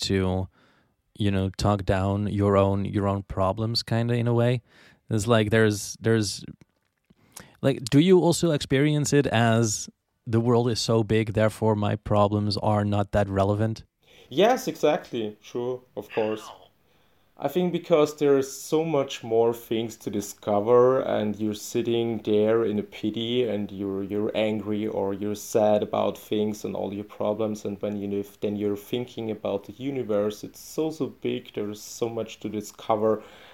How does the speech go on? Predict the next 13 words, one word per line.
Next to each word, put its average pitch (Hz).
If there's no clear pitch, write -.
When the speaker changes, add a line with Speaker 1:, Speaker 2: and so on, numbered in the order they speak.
Speaker 2:
and 110
we 113
are 117
so -
little 139
compared 117
to 107
it. 101
Um, 101
and 101
yeah, 120
I 123
think -